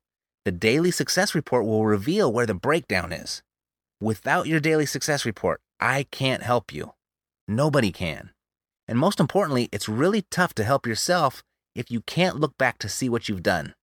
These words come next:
You know how Weight Watchers has a point system for their diet plan? Well,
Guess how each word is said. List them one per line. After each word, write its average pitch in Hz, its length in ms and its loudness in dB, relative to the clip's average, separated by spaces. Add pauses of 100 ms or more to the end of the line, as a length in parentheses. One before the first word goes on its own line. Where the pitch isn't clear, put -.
(680)
You 143 80 0
know 202 120 4
how 208 200 4
Weight 92 380 0
Watchers 98 420 0
has 107 140 0
a 98 80 2
point - 340 -4
system 85 340 -6
for 92 180 -4
their 87 140 2
diet 85 420 0
plan? - 340 -10 (640)
Well, 87 220 4